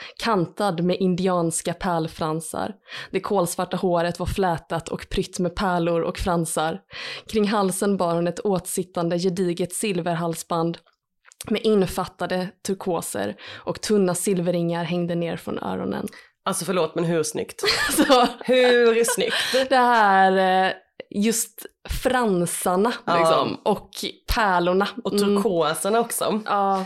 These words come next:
Speaker 1: det är verkligen åttiotal.
Speaker 2: Ja.
Speaker 1: Och att bara så här, typ, jag blir nästan lite ställd när jag läste det, för att jag tror inte att jag riktigt tänkte på vilken tid det utspelar
Speaker 2: Mm.
Speaker 1: sig i innan det. Och att det var en sån här, jag tror att det är därför jag skrivit upp det, för att jag bara,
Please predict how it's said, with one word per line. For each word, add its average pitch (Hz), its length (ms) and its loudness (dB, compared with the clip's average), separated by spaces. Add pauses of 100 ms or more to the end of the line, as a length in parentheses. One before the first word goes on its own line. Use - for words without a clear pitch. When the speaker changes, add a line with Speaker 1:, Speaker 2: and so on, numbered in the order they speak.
(640)
Speaker 1:
det 240 120 0
är 202 200 0
verkligen 208 1120 2
åttiotal. 180 680 0
Speaker 2:
Ja. 170 260 4
Speaker 1:
Och 226 140 2
att 214 180 0
bara 214 160 2
så 214 100 -2
här, 180 240 0 (800)
typ, 202 160 0
jag 220 120 4
blir 247 100 4
nästan 269 200 0
lite 202 160 -2
ställd 277 480 -2
när 226 120 0
jag 196 100 0
läste 190 280 -2
det, 214 80 0
för 214 100 -2
att 202 80 -2
jag 220 100 -2
tror 262 140 0
inte 247 140 0
att 196 100 -6
jag 190 120 2
riktigt 180 240 -6
tänkte 214 420 -2
på 277 140 -4
vilken 180 340 -4
tid 294 400 -4
det 285 60 -6
utspelar 202 500 0
Speaker 2:
Mm. 185 40 2
Speaker 1:
sig 190 140 -2 (100)
i 151 180 -4 (320)
innan 240 540 2
det. 113 220 0
Och 214 180 -2
att 202 120 0
det 202 100 2
var 185 180 2
en 175 60 0
sån 180 160 -2
här, 170 120 -2
jag 196 120 -2
tror 226 80 -2
att 208 40 -2
det 220 60 -2
är 208 80 0
därför 190 120 -2
jag 233 60 -4
skrivit 220 280 -4
upp - 260 -10
det, 247 180 -2
för - 120 -8
att 180 80 -8
jag 170 160 -4
bara, 123 240 -4